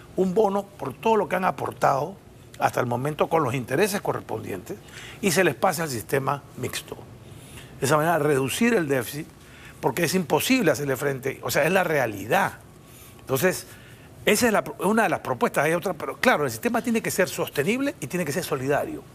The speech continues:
No nos podemos olvidar del pequeño, aquel que no pudo llegar a su jubilación completa, porque, ah,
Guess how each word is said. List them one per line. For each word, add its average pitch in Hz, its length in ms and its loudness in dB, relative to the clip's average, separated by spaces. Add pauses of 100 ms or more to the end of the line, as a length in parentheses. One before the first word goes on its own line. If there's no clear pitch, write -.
(580)
No 170 100 6
nos 226 100 4
podemos 214 260 4
olvidar 170 260 4
del 175 180 0
pequeño, 165 480 -2 (420)
aquel 170 360 0
que 156 140 2
no 160 160 0
pudo 208 640 2 (120)
llegar 135 280 2
a 151 80 2
su 127 100 -6
jubilación 117 520 -4
completa, 107 520 -6 (460)
porque, 156 320 2
ah, - 160 0